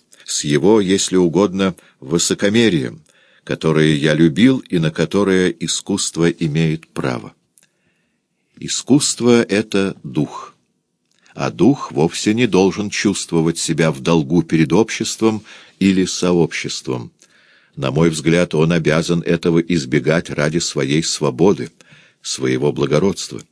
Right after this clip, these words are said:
Искусство, идущее в народ, отождествляющее свои потребности с потребностями толпы, маленького человека, заурядности, обречено на оскудение,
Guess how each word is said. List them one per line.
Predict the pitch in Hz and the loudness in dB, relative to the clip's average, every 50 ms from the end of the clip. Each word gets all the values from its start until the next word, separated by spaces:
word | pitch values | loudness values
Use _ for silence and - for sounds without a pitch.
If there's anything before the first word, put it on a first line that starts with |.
| _ _ _ _ _ _ _ _ _ _ _ - | _ _ _ _ _ _ _ _ _ _ _ -12
Искусство, | - - 69 - - - - 120 135 - - - - 80 78 78 82 | -10 -6 -4 -4 -4 2 4 4 4 4 0 -4 0 2 4 4 4
идущее | 76 90 110 107 - - - 98 95 92 85 | 4 4 2 2 2 0 0 2 2 2 2
в | 82 | 2
народ, | 85 87 92 107 123 107 - - - - _ _ _ _ _ _ _ _ _ _ _ _ _ - | 2 2 4 4 4 2 2 -2 -12 -20 _ _ _ _ _ _ _ _ _ _ _ _ _ -4
отождествляющее | 87 90 - 104 92 85 78 95 95 - - - 95 98 110 113 107 101 95 - - - 92 92 90 | -4 0 0 0 0 2 2 0 0 0 0 0 2 2 4 4 4 4 2 2 0 2 2 2 2
свои | - - - 82 90 101 101 | 2 0 0 2 2 2 2
потребности | - - 95 - - 90 104 104 85 95 92 85 - - - 85 82 - - - - - - | 2 0 -2 0 2 2 2 2 2 0 -2 -2 -2 0 2 2 2 2 -2 -16 -20 -20 -16
с | - - | -14 -10
потребностями | - - 87 80 - 85 92 98 90 95 92 - - - 87 80 82 80 | -2 -2 -2 0 4 4 4 4 4 0 -2 -2 -2 -2 0 2 2 0
толпы, | - 90 87 87 80 - - - 120 104 82 - | 2 2 2 2 0 0 2 2 2 2 2 -2
маленького | - 71 90 92 95 92 90 82 - 85 82 85 | -2 -2 0 2 2 0 0 0 0 2 2 2
человека, | 82 - - 90 82 80 80 90 113 107 - - 82 | 2 2 0 2 4 4 6 6 4 2 2 0 -4
заурядности, | 73 - 87 87 87 85 92 110 117 110 98 180 82 - - - - 123 104 - _ _ - _ _ _ _ _ _ _ _ - | 0 4 4 6 6 6 6 6 4 2 0 0 -2 -2 -4 -8 -8 -10 -10 -10 _ _ -20 _ _ _ _ _ _ _ _ -6
обречено | - 78 - 80 82 80 - - 85 78 82 90 87 | -4 -2 0 2 0 0 0 0 2 2 2 2 2
на | 85 85 | 2 0
оскудение, | 85 80 - - - 85 69 71 101 110 98 85 76 65 - - | 0 -2 -4 -2 0 0 4 4 4 4 4 2 0 -2 -2 -8